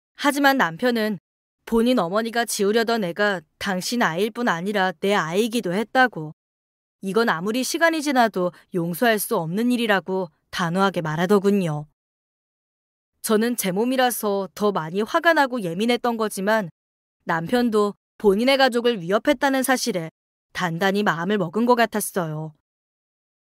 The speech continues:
그럴 수밖에 없겠죠. 아무리 가족이라도 결코 용서할 수 없는 일이 있기 마련이니까요.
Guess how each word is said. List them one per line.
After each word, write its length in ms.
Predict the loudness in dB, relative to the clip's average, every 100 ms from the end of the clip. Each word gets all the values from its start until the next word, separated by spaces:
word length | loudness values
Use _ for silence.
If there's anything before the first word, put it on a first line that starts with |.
| _
그럴 260 | 2 4 6
수밖에 360 | 4 2 0
없겠죠. 680 | -8 -6 -8 -6 -10 -10 -12 _ _ _ _ _ -4
아무리 320 | -2 2 0
가족이라도 840 | 2 0 0 2 2 2 0 -2 -6 _ -12
결코 540 | -6 -6 -4 0 0 0
용서할 440 | -6 -4 0 0
수 140 | 2 0
없는 360 | 0 0 0
일이 260 | 0 0 -2
있기 320 | -4 -6 -2
마련이니까요. 1000 | 0 0 0 2 0 0 2 2 0 -8